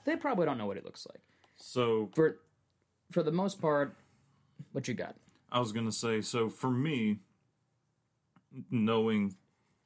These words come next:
Speaker 2: from mediums and everything that I've seen him in, the closest or the most accurate one I can think of is probably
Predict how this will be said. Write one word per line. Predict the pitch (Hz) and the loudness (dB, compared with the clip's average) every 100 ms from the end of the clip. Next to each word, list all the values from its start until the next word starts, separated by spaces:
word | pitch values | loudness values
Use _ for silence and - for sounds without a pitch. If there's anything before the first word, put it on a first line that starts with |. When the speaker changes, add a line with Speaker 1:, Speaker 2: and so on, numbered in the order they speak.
| _ _ _ _ _ _ 165 | _ _ _ _ _ _ -18
Speaker 2:
from | 127 127 104 95 | -2 -2 -2 -2
mediums | 113 117 113 110 95 | -2 0 2 0 0
and | 104 | 0
everything | 104 98 95 107 101 | 0 -2 -2 -2 0
that | 98 | 0
I've | 95 | -2
seen | - 113 104 | -4 0 0
him | 95 | 2
in, | 95 95 - _ _ _ _ _ _ _ _ - | 0 -2 -6 _ _ _ _ _ _ _ _ -14
the | 107 123 | -2 -2
closest | - - 120 127 - 135 127 - - - - _ _ _ _ _ _ _ _ _ _ _ _ _ _ _ _ _ - | -2 -2 0 0 -2 -4 -4 -8 -12 -14 -16 _ _ _ _ _ _ _ _ _ _ _ _ _ _ _ _ _ -2
or | 120 | 0
the | 104 | 2
most | 110 110 | 2 2
accurate | 117 107 113 107 | 0 0 -2 0
one | 110 | 0
I | 95 101 | 2 0
can | 101 95 | 0 -6
think | 113 107 | -2 -2
of | 113 110 98 | 0 0 0
is | 107 95 | -4 -6
probably | - - 113 107 101 104 101 | -10 -4 0 0 0 -2 -2